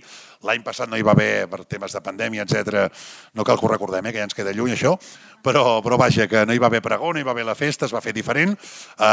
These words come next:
aquest any amb tots els ets i uts i fent-ho bé, perquè encara la pandèmia, no siguem, no siguem burros, encara, encara volta per aquí, i hem de fer les coses ben fetes, però, eh, com deia el Guardiola, allò de, com ho deia, allò de llevar-se ben d'hora, ben d'hora, i persistir, eh? Doncs aquí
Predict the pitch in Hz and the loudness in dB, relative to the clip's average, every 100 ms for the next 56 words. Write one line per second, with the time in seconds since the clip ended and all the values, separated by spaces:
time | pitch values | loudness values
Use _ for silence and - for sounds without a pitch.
0 | 110 117 135 - 139 127 131 120 117 113 | 6 4 2 0 -4 -4 -6 -4 -4 -2
1 | 117 123 147 123 117 107 113 123 123 104 | 0 0 0 -2 -2 -2 -2 -2 -4 -8
2 | 101 107 101 101 101 113 107 101 101 107 | -2 0 0 -2 -6 -8 -10 -12 -12 -12
3 | 101 95 85 _ - - 120 117 107 101 | -14 -14 -18 _ -20 -6 -2 0 0 2
4 | 113 107 107 101 110 101 104 104 117 110 | 2 2 -4 0 0 0 -4 -2 -2 -2
5 | 107 104 98 113 160 214 - - _ _ | -6 -6 -8 -6 -4 -4 -8 -20 _ _
6 | 104 101 95 101 107 107 101 110 101 104 | -18 -14 -8 -8 -6 -6 -6 -4 -4 -4
7 | 101 127 151 - 127 165 - - - - | -2 0 -2 -4 -2 -2 -2 -14 -18 -4
8 | 110 110 123 131 139 123 127 117 117 143 | 0 2 4 2 2 -4 -6 -6 -4 0
9 | 135 120 117 110 104 98 92 98 113 104 | 6 6 8 6 4 2 -4 -8 -8 -6
10 | 104 113 110 110 113 123 123 120 123 113 | -4 -4 -6 -4 -4 -2 -4 0 2 2
11 | 113 156 190 - - 165 - 143 151 - | 0 2 2 -2 -6 -4 0 -2 0 -2
12 | - - - 110 127 117 110 107 127 | -2 -8 -10 -6 -4 -4 -4 -6 -6